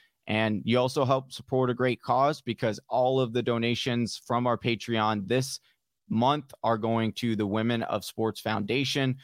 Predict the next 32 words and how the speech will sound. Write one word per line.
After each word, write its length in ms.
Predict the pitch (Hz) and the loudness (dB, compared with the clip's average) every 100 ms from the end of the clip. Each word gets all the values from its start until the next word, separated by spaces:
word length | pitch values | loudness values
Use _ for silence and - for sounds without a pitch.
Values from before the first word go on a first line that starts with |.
| - - | -20 -12
to 80 | 101 | -8
help 340 | 123 123 117 | -2 -2 -2
women 380 | - 117 110 110 - | -2 0 0 0 -2
in 200 | 123 135 | -2 0
sports, 640 | 131 - 110 110 107 - - - - | -2 -4 0 0 -2 -6 -12 -20 -6
uh, 260 | 107 104 104 | -2 0 -2
carve 340 | - 113 113 | 0 2 2
their 160 | 113 107 | 2 0
path, 360 | - 110 107 - | 2 2 2 0
because 580 | 104 - 107 104 98 - | -10 -4 0 0 -2 -6
it's 160 | - - | -8 -6
unfortunate 680 | 104 - 139 135 135 123 - _ _ | -6 -2 -2 0 0 -2 -4 _ _
that 160 | 101 - | -8 -2
they 140 | 113 | 0
don't 160 | 123 87 | 0 0
have 160 | 117 107 | -2 0
the 60 | |
same 240 | - 113 107 | -2 0 0
opportunity, 720 | 107 104 - 107 104 104 98 - - | 0 -4 -4 0 0 0 -2 -10 -10
uh, 180 | - 101 | -4 0
that 160 | 104 98 | 0 0
most 260 | 117 113 | 0 -2
people 240 | 120 107 107 | -4 -4 -2
do. 220 | 110 104 | -2 -2
So 180 | - 110 | -2 -2
this 220 | 131 - | -2 0
helps 240 | 127 - | -2 -2
them 140 | 107 107 | -4 -2
in 80 | |
that 200 | 104 104 | 0 0
way. 200 | - 107 | 0 -2
So 260 | 95 113 98 | 0 0 0